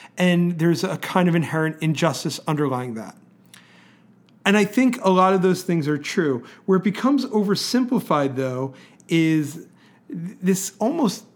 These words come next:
denial of a sense that modern psychology can be helpful. You know, I, I think there is a place for both to exist,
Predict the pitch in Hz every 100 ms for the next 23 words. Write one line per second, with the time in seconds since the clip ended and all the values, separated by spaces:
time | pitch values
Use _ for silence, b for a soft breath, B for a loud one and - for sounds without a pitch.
0 | - 185 165 156 160 165 156 135 - 151
1 | 147 - 160 147 - - 139 139 139 151
2 | 143 151 139 147 143 147 139 135 143 -
3 | - 190 185 143 165 180 - - - -
4 | B B B 175 180 175 180 175 170 220
5 | 208 220 196 196 196 - 160 147 160 135
6 | 147 139 143 135 143 135 - -